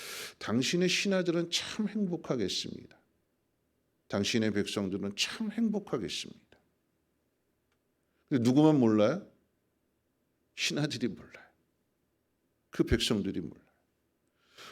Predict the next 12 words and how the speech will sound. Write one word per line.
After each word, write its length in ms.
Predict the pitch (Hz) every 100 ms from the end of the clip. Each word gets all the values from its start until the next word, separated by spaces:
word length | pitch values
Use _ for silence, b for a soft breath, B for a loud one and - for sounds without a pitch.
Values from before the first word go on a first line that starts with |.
| B
저 460 | 175 - 175 185
멀리서 520 | 196 156 165 165 175 170
찾아온 480 | - 156 151 151
이방 480 | 123 120 135 135 127
여인은 640 | 113 104 92 98 117 78 - _ _ _ _ _ _ _ _ _ _ _ _ _ _ _
이 100 | 185
솔로몬에 840 | 196 - 196 185 170 160 156 151 -
대해서 600 | 127 120 110 - 131 131 B B B B B B B
"참 320 | - - 240 233
지혜롭다. 800 | - 143 117 85 - - 101 - _ _ _ _ _ _
진짜 380 | - 160 156 165
왕이구나. 760 | 98 90 104 104 90 87 85